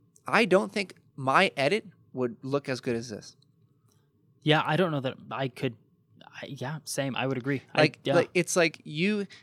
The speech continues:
Speaker 1: and it, it's this way for everyone.
Speaker 2: Mm-hmm.
Speaker 1: When, when we look at the world, a frame on our camera, when we're out shooting, we,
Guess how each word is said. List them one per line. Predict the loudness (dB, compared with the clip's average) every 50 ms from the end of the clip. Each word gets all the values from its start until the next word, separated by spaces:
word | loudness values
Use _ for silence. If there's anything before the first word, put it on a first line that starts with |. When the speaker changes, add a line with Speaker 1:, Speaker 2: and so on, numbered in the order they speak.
| _ _
Speaker 1:
and | -2 -2 -2 -2
it, | -6 -10 -10 -6 0
it's | 0 0 0 0 -4 -4
this | -2 -2 -2 0
way | -2 -4
for | -2 -4 -4 -2
everyone. | -2 -2 -2 -6 -8 -10 -14 -14 -12 _ -8
Speaker 2:
Mm-hmm. | -6 -6 -6 -8 -8 -10 _ _ _ _
Speaker 1:
When, | -2 0 0 0 2
when | 0 0 0 0
we | -2 -2 -2
look | -2 0 0 0 0
at | -2 _
the | -6
world, | -6 -2 0 0 0 0 -2 -6 -12 _ -16 _
a | -18
frame | -16 -10 -2 0 2 2 2 0 -4 -8 -10
on | -8 -6
our | -6 -6 -8 -10 -14 _ _ _
camera, | -8 -4 -2 -2 -2 -4 -6 -10 -10
when | -10 -8 -8
we're | -8 -8
out | -8 -10
shooting, | -10 -4 -2 0 0 0 -2 -6 -16 -20 _ _ _ _ _ _ _ _ _ _ _ _ _ _ _ _ _
we, | -4 0 0 0 0 -2 -6